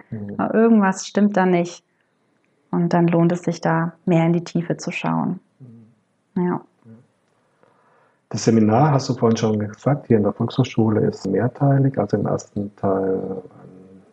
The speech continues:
Speaker 1: ein, ein Input von dir, generell zu dem Thema und dann in Kleingruppen die, die, die Weiterarbeit an, an dem persönlichen Thema. So habe ich es verstanden.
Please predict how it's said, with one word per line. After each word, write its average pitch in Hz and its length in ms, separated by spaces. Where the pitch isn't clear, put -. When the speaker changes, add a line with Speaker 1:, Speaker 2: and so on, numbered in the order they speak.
Speaker 1:
ein, - 80
ein - 40
Input 131 520
von 107 240
dir, 135 500
generell 98 460
zu - 160
dem - 180
Thema 117 400
und - 240
dann 101 300
in 101 120
Kleingruppen 98 840
die, 98 140
die, 101 200
die 101 160
Weiterarbeit 101 680
an, 98 180
an 92 160
dem 95 80
persönlichen 98 560
Thema. 95 300
So 95 60
habe 92 120
ich - 20
es - 80
verstanden. 98 340